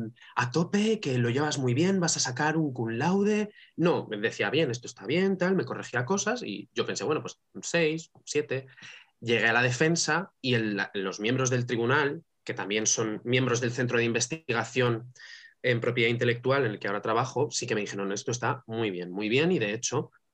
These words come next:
una de ellas, Gema Minero, a la que yo <laughs> ahora, ahora mismo agradezco muchísimo, me recomendó que lo presentase a un concurso, a un premio que, que organiza la Revista Jurídica de la Universidad Autónoma, y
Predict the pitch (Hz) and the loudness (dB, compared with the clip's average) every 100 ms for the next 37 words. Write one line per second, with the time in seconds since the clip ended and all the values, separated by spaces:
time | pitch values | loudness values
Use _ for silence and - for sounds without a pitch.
0 | - 95 87 95 123 123 190 - - 95 | -12 -8 -2 0 2 0 -2 -6 -6 -4
1 | 95 98 113 113 139 92 90 - 90 101 | -2 0 2 2 0 -4 -6 -8 -4 -2
2 | - 123 151 123 127 127 120 123 131 107 | 0 0 0 0 -2 0 2 2 2 0
3 | 101 107 120 120 117 127 123 127 139 - | 0 0 0 0 0 0 0 2 0 -2
4 | - - - 123 120 120 113 110 123 151 | -10 -8 0 2 4 2 2 4 2 2
5 | 139 135 127 120 123 123 147 120 104 113 | 2 0 2 2 2 2 2 2 0 -2
6 | 110 151 165 - 160 - _ _ _ - | -2 0 0 0 0 -4 _ _ _ -14
7 | - 117 120 123 139 139 117 113 107 98 | -2 0 2 4 4 4 2 0 -2 -2
8 | - 110 113 117 113 110 110 120 120 120 | -4 -2 -2 2 2 0 -2 -4 0 0
9 | 120 110 98 98 98 - 107 104 107 107 | 2 0 0 -2 -2 -2 -2 0 -2 0
10 | 127 123 156 - - - - - - - | 2 2 2 -2 -14 -20 -18 -18 -20 -20
11 | _ - 123 107 | _ 0 2 2